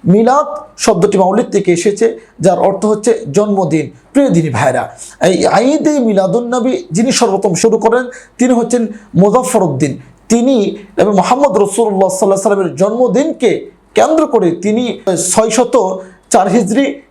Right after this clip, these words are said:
কিংবা মতান্তরে ছয়শত পঁচিশ হিজরিতে সর্বপ্রথম এই ঈদে মিলাদুন নবীর উৎপত্তি ঘটান, যা নবী মোহাম্মদ রাসূলুল্লাহ সাল্লাল্লাহু আলাইহি ওয়াসাল্লামের মৃত্যুর প্রায় পাঁচশত তিরানব্বই বছর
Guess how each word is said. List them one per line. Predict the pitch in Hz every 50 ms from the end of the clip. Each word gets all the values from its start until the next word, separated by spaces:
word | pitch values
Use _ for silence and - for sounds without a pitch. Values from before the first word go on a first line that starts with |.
| _ -
কিংবা | - 294 311 311 254 247 165 - - - - - 180
মতান্তরে | 196 190 254 254 - - - - -
ছয়শত | - - 196 185 - 214 - - 208 208 - -
পঁচিশ | 208 - 277 269 - - -
হিজরিতে | 240 190 175 - 175 190
সর্বপ্রথম | 170 - 233 214 202 214 220 220 226 196
এই | 190 190 175 160 185 247 262
ঈদে | 214 233
মিলাদুন | 208 190 190 196 190 170 196 190 185 180
নবীর | 175 175 226 226 - - - _ _ _ - -
উৎপত্তি | 247 240 - - 247 247 - 202
ঘটান, | 156 160 - - 170 131 117 - - - - - - - - - - - - 160
যা | 160 214 214 247 277 - - - 202
নবী | 226 226
মোহাম্মদ | 214 196 185 285 294 294 269 233 185
রাসূলুল্লাহ | 208 202 - 240 233 208 190 185 185
সাল্লাল্লাহু | 180 -
আলাইহি | 220
ওয়াসাল্লামের | 196 196 196 220 185 170 160 156 160
মৃত্যুর | 175 - 285 285 - 269 247 208
প্রায় | - - 190 180 165 139 - - - - _
পাঁচশত | - 202 190 - - 226 - 403 - -
তিরানব্বই | 226 220 247 302 330 330 302 311 294
বছর | 254 269 269 269 277 277 277